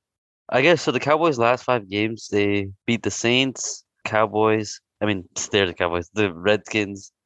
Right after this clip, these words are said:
and the, not the Redskins, the Washington football team, uh, the Giants, the football team again.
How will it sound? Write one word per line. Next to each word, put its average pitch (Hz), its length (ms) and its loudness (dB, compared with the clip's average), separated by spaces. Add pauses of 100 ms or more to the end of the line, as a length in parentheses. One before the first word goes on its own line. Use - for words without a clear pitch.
and 104 140 -2
the, 107 160 0
not 107 200 0
the 92 80 -6
Redskins, 87 400 -4
the 87 80 -10
Washington 92 540 -4
football 95 340 -2
team, 101 400 -10 (260)
uh, 90 460 0 (240)
the 101 100 0
Giants, 98 500 0 (260)
the - 80 -6
football 107 300 0
team 101 200 -2
again. 90 460 -4